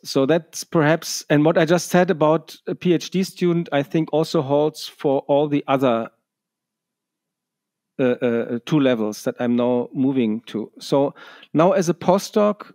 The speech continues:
uh, you have to, I would say you have to kind of shift your horizon a bit. So you just have become one, i-, if all goes well, if all went well, you just have become one of the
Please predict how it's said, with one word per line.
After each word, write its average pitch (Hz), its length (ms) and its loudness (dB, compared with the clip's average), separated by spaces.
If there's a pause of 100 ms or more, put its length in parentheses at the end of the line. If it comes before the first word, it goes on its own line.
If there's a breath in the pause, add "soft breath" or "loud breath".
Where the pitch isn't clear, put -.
(540)
uh, 143 500 2 (420 soft breath)
you 143 160 0
have 170 300 0
to, 160 380 0
I 135 120 2
would 165 180 0
say 147 220 0
you 147 160 0
have 143 180 -2
to 147 80 -8
kind 135 240 -2
of - 400 -6 (600)
shift - 440 -6 (200)
your 135 340 0 (120)
horizon 139 560 0
a 180 40 -2
bit. 175 240 -2
So - 140 -2
you 135 160 2
just 160 300 0
have 175 240 -4
become 156 500 -2 (560 soft breath)
one, 147 220 2 (180)
i-, 165 220 -8
if 156 160 -8
all 151 180 2
goes 135 300 2
well, 165 500 0 (100)
if 135 120 -6
all 156 180 4
went 143 220 2
well, 147 320 2
you 156 80 0
just 147 240 -4
have - 160 -6
become 135 340 -2
one 143 180 0
of 147 200 -8
the 131 280 -2